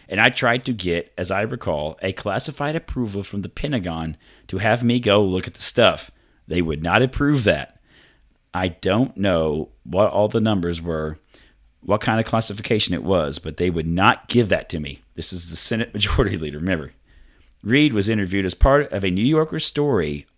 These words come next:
about government probes into U F Os. A government report is expected in June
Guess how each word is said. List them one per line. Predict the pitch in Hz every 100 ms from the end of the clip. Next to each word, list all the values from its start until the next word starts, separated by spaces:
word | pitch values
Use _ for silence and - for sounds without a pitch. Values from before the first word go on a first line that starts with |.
| -
about | 95 98 87
government | - 123 143 170 -
probes | - 127 127 92
into | 101 90
U | 90 101
F | 98 104
Os. | 98 80 67 - _ _ _ _ -
A | 101
government | 85 95 113 151 156
report | 156 151 123 98 101 - _ -
is | 92
expected | 95 - - 127 131 123
in | 117 101 92
June | 85 101 123 87 82